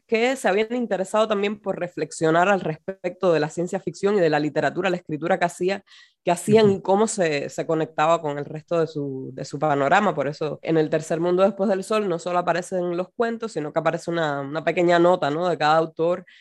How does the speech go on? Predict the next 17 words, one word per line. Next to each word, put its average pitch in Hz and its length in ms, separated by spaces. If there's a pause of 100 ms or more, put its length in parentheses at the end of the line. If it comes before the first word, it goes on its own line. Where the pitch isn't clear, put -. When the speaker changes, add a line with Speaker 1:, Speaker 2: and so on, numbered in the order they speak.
(200)
Speaker 1:
y 165 100
autora 165 380
respecto 151 580
a, 135 160
a - 220
su 151 200
texto 139 500 (140)
y 156 140
cómo 156 320
ve, 147 280
cómo 165 180
se 156 180
ve 156 100
inserto 151 800
en 147 160
ese 139 200
panorama. 139 520